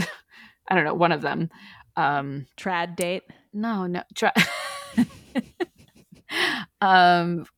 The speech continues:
Speaker 1: what? I don't even know. OkCupid? I don't know. Something. It was something like that. And I, I, I was on it for, like, a month. Um, and at that time, it had just become socially acceptable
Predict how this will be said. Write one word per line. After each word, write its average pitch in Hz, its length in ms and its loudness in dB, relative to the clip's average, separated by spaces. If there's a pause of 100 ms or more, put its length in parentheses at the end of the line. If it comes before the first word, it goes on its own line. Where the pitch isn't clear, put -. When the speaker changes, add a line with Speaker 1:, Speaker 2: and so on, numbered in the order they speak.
(120)
Speaker 1:
what? 202 260 4 (600)
I - 60 -20
don't 202 120 -4
even 151 120 -6
know. - 260 -12 (440)
OkCupid? 214 1040 -2
I 220 80 -12
don't 226 120 -10
know. 180 140 -6
Something. 170 480 0
It 160 80 0
was 170 380 -2
something 196 340 2
like 147 180 -2
that. 131 120 0
And 156 100 0
I, 160 40 6 (100)
I, 190 120 6
I 190 140 4
was 196 160 2
on 175 100 6
it 156 60 0
for, 151 100 -8
like, 127 140 -6
a 143 40 -8
month. - 320 -10 (640)
Um, 147 520 4 (180)
and 160 440 2 (440)
at 254 220 2
that 247 220 4
time, 180 400 2
it - 80 -4
had 160 240 0
just 214 400 2
become 170 360 2
socially 147 400 -4
acceptable 143 760 -2